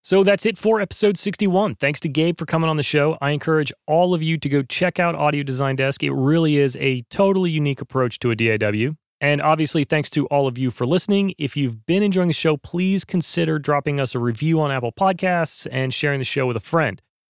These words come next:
And if you want to support the show even further, please consider contributing to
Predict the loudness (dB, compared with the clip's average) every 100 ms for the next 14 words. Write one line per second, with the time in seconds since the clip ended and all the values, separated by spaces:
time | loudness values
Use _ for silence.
0 | _ -4 -2 0 -2 -2 -4 -4 -4 -2
1 | -2 -4 -8 -8 -10 -2 0 2 0 0
2 | -2 -2 -4 -4 0 0 -2 -2 -2 -2
3 | -2 -2 -4 -4